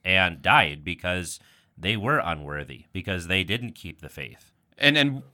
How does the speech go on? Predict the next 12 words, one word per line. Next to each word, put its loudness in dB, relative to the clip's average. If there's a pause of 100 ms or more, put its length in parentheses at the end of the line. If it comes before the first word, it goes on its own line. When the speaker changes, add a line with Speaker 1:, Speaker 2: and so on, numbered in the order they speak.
(220)
Speaker 2:
we 4
also 12
then 6 (720)
take 6
that 6
singular 2
temptation -2 (560)
also 6
to -6
understand 0
how 2
Christ -2